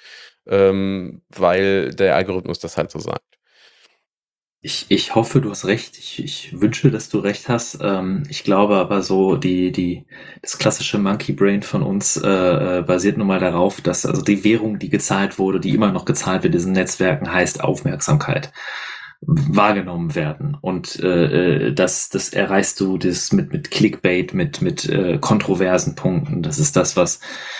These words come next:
Speaker 2: Leute dazu antreibt, Dinge zu konsumieren, weil wir immer diesen schnellen, kleinen Fix von einer Information, von einer Stimulation haben wollen und beim Durchscrollen. Und, ähm, das ist inhärent ein gesellschaftliches Problem und kein technisches Problem. Aber vielleicht,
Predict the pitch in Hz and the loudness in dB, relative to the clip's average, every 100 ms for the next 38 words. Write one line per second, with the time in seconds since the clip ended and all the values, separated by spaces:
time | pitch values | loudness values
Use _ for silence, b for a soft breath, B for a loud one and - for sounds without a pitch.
0 | B 95 101 113 117 101 - - 104 - | B 4 4 4 0 -4 -4 -4 -4 -2
1 | 101 98 - 101 98 98 - 101 98 95 | -2 -2 0 0 0 -4 -2 0 0 2
2 | 101 110 98 92 92 95 101 98 95 98 | 2 2 2 2 2 2 0 0 -2 -2
3 | - 107 101 104 - 95 98 101 - - | -2 0 0 0 -2 -2 -2 -4 -4 -2
4 | - - 92 92 92 90 - B B 101 | -2 0 0 2 0 0 -4 B B -2
5 | - 98 95 - 110 113 - - 95 - | 2 4 4 4 2 2 2 0 0 0
6 | 101 95 85 - 92 87 85 90 90 90 | 2 2 0 0 0 2 0 0 2 2
7 | 92 87 90 87 98 - 98 95 95 90 | 2 0 0 2 0 0 0 2 2 0
8 | 82 B B B B - 92 90 82 95 | -2 B B B B 2 2 2 -2 -4
9 | - - - - - 73 - - 120 113 | -2 0 0 -2 -6 -8 -2 2 4 4
10 | 113 117 - 107 101 107 104 101 - 101 | 2 0 -2 -2 0 0 0 -2 -4 -10
11 | - 107 90 98 98 95 95 87 78 - | -8 -4 0 0 0 -2 -2 -4 -6 -6
12 | 78 - 82 92 90 - B B B 104 | -6 -6 -4 -2 -4 -6 B B B 2
13 | 117 - - - - 135 127 151 - | 2 2 -6 -6 0 4 4 2 -2